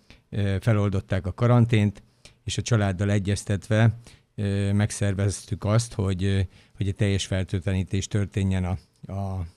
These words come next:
az otthonukban. Ö, ez amint megtörténik, akkor ez a, minden bizonnyal a mai nap, ö, megtörténik,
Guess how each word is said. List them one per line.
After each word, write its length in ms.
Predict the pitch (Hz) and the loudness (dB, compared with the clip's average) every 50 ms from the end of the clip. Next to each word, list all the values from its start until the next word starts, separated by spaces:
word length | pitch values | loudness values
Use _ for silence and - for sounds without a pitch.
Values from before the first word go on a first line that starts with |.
| _ _ | _ _
az 160 | - 107 95 | -6 -2 2
otthonukban. 760 | 101 110 113 - 127 127 127 127 117 110 127 127 127 127 120 - - - - - - - _ - - | 2 2 2 4 4 6 6 6 6 6 6 6 6 6 4 2 -6 -20 -20 -20 -20 -20 _ -14 -6
Ö, 380 | - 110 101 101 104 107 104 104 98 - - _ _ - | -2 0 0 2 2 2 2 0 0 -4 -8 _ _ -2
ez 220 | - 110 117 113 | 2 4 4 4
amint 300 | 113 104 104 101 95 87 | 4 4 4 4 4 4
megtörténik, 680 | 95 117 120 117 - 120 117 117 - 113 104 101 95 - | 4 4 4 4 4 2 2 2 4 2 2 2 2 2
akkor 360 | 104 95 - - - 95 87 | 0 -2 -2 -2 -4 -2 -2
ez 200 | - 101 95 90 | 0 0 0 0
a, 80 | 101 87 - | -2 -2 0
minden 380 | 101 101 104 104 104 98 98 | 0 2 4 4 4 4 2
bizonnyal 340 | 95 98 90 98 98 95 92 | 2 2 2 2 2 2 2
a 40 | 92 | 2
mai 220 | 95 98 98 92 | 2 2 2 2
nap, 180 | 92 98 90 - _ _ | 2 2 0 -2 _ _
ö, 240 | - 107 95 98 98 | -6 -4 -2 -2 0
megtörténik, 760 | 98 98 98 - - - 123 117 117 - 123 120 120 120 120 | 0 0 -2 -2 0 0 0 0 2 4 6 6 6 4 2